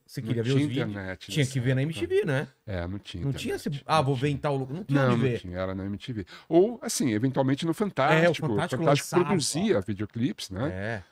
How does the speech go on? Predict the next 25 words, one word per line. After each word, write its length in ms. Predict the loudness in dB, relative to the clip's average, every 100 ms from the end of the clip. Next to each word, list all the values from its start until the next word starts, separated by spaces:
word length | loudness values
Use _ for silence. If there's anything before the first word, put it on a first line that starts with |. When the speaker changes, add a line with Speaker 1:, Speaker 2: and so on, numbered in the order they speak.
| -4
Speaker 2:
Muito 180 | -4
cafonas, 720 | -2 -6 -2 0 2 0 -2
né? 180 | -4 -4
Speaker 1:
Cafona 400 | -6 -8 -6 -6
pra 80 | -4
Speaker 2:
Mas 100 | -2
assim, 180 | 2 2
Speaker 1:
caramba. 160 | 2 2
Speaker 2:
mas 140 | 2
era 140 | 2 2
pro 120 | 0
público, 400 | 0 0 0 -6 -6 -10
um 380 | -12 -10 -12 -16 _
público 240 | -12 -8 -6
mais, 300 | -4 -6 -6
mais 160 | -4
popular. 560 | 0 0 2 2 2 2
Então, 220 | 0 0
assim, 180 | 0 0
eu 80 | 0
acho 100 | -4
que 60 |
tinha 220 | -8 0 0
uma 100 | 0
estética 640 | -2 0 0 0 -2 -2